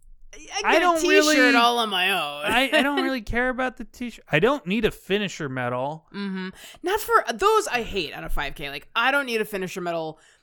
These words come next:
Speaker 1: I think that's a waste. <laughs> Give me the t-shirt. The t-shirt's amazing.
Speaker 2: Yeah.
Speaker 1: You're not gonna carry that medal
Speaker 2: I,
Speaker 1: anywhere.
Speaker 2: I would,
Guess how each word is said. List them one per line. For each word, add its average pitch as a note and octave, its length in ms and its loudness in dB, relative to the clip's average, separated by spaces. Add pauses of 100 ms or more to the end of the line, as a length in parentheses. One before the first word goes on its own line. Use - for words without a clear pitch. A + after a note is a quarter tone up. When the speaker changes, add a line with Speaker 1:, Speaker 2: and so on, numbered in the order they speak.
(200)
Speaker 1:
I A3 100 0
think F#3 260 -6
that's F3+ 180 -8
a F3 60 -6
waste. - 580 -6
<laughs> - 480 -20
Give E4+ 120 -4
me F#4+ 60 0
the G4 80 2
t-shirt. F#4+ 460 0
The G3 60 -16
t-shirt's A#3+ 400 -6
amazing. D3+ 640 -14
Speaker 2:
Yeah. F#3 200 -4 (180)
Speaker 1:
You're G4+ 120 -6
not - 40 -6
gonna F#4+ 100 -2
carry F3+ 260 -6
that B2+ 160 -10
medal C3+ 240 -12
Speaker 2:
I, F#3 160 0
Speaker 1:
anywhere. F#3+ 300 -8 (140)
Speaker 2:
I F#3+ 140 2
would, G#3+ 340 -6